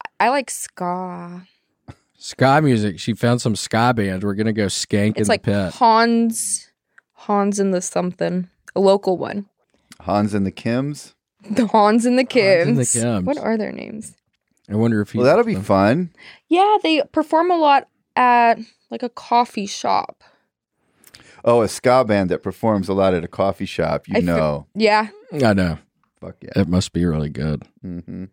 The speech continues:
Speaker 2: I, uh, <laughs> I always like the Minutemen.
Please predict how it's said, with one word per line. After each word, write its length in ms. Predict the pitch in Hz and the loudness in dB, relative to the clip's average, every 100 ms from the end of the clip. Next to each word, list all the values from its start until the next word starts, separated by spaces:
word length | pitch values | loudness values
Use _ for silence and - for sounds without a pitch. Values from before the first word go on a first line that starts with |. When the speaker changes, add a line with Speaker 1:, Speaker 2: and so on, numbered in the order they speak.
| _ _ _ | _ _ _
Speaker 2:
I, 260 | 107 98 98 | 2 4 6
uh, 560 | 95 90 85 85 90 107 - - - - - _ - - - - - - - _ _ _ _ - _ - - - - _ - - - - _ - | 4 4 0 -2 -6 -12 -20 -20 -18 -18 -20 _ -20 -20 -20 -20 -20 -14 -14 _ _ _ _ -16 _ -20 -18 -10 -10 _ -14 -14 -12 -14 _ -8
<laughs> 60 | 302 - - - _ _ - | -8 -8 -16 -20 _ _ -2
I 180 | 131 | 2
always 260 | 143 147 131 | 6 6 4
like 180 | 123 - | 2 2
the 80 | 107 | 0
Minutemen. 840 | 95 110 113 - 85 80 71 | 2 2 0 -4 -8 -8 -10